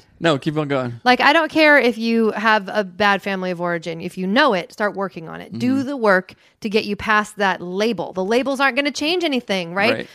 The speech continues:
Speaker 2: Just being like, "Oh, well, my family doesn't apologize." Well, have a fun divorce, 'cause
Speaker 1: Right.
Speaker 2: that's what you're walking towards. If that's all the work you're putting in,
Speaker 1: Mm-hmm.
Speaker 2: "My family doesn't apologize."
Speaker 1: That's
Speaker 2: Not
Speaker 1: right.
Speaker 2: enough work.
Speaker 1: Labels inherently don't change anything. It gives you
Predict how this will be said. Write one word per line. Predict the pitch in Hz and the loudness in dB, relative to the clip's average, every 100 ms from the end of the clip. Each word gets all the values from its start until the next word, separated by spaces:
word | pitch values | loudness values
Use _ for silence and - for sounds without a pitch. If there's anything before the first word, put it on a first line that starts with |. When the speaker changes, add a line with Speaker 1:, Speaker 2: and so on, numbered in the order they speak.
| - | -10
Speaker 2:
Just | 269 | -4
being | 277 285 | -2 0
like, | 254 - | 0 2
"Oh, | 269 254 | 4 4
well, | 226 254 | 0 -2
my | 247 | -2
family | 262 240 208 | -2 -4 -4
doesn't | 190 185 | -4 -4
apologize." | - 220 180 175 185 | 0 0 0 -4 -2
Well, | |
have | 220 294 | 0 0
a | 302 | 0
fun | 285 269 | 0 0
divorce, | 214 175 139 - - - | 0 -2 -2 -4 -16 -6
'cause | 220 | 0
Speaker 1:
Right. | |
Speaker 2:
that's | 226 247 | 2 2
what | 269 | 0
you're | 226 | 0
walking | 220 214 190 180 | 2 2 0 -8
towards. | 175 165 | -6 -6
If | 185 - | -6 0
that's | 208 - _ - | 0 -2 _ 2
all | 233 302 | 4 4
the | 294 | 4
work | 240 247 - | 2 2 0
you're | 202 | -4
putting | 226 226 190 | -2 -2 -2
in, | 170 165 - - - | -6 -8 -18 -20 -16
Speaker 1:
Mm-hmm. | 120 220 | -10 0
Speaker 2:
"My | 262 | 2
family | 262 254 240 | 4 4 2
doesn't | 214 202 | -2 -4
apologize." | 185 175 170 160 160 - _ | -6 -6 -6 -8 -12 -14 _
Speaker 1:
That's | - 202 | -2 4
Speaker 2:
Not | 240 | 6
Speaker 1:
right. | 262 | 6
Speaker 2:
enough | 262 233 - | 6 2 2
work. | 180 - - | -2 -2 -8
Speaker 1:
Labels | 123 151 185 196 151 | -2 0 2 0 0
inherently | 131 156 170 135 | -2 0 0 -2
don't | 120 135 123 | -2 -4 -4
change | - 131 139 151 | -6 -6 -4 -4
anything. | 156 175 180 185 - | -6 -4 -4 -6 -10
It | - 131 - | -8 -8 -4
gives | 151 156 135 139 | -2 -2 -2 0
you | 139 139 | 2 2